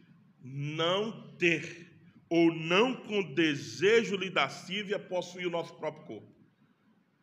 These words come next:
Devíamos também vencer a lascívia. E o que é lascívia, pastor?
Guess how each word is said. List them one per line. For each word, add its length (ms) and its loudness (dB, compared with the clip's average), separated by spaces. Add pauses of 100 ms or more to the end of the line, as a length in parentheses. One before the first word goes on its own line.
(240)
Devíamos 640 0 (280)
também 340 2
vencer 1000 -2
a 80 0
lascívia. 760 -8 (1900)
E 60 2
o 120 2
que 100 -2
é 60 2
lascívia, 500 -2
pastor? 400 -12